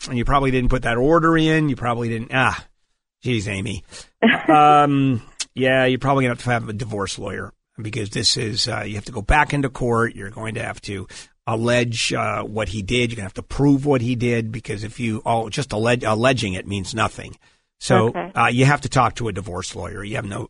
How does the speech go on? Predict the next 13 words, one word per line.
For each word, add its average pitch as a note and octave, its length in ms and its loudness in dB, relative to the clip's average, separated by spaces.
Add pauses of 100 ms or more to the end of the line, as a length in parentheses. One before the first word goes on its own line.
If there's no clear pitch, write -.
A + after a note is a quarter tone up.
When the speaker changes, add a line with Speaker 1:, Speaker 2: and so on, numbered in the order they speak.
Speaker 1:
no G#2+ 160 -4
chance - 400 -8
otherwise. - 520 -10 (540)
Okay? C#3+ 260 2
Speaker 2:
Okay. C3 340 -12
Speaker 1:
Yeah, B2 240 0
you - 180 -6
can C3 100 0
go C3 120 2
to A#2+ 60 2
the A2 80 2
website G#2 540 -4
and, F2+ 280 -4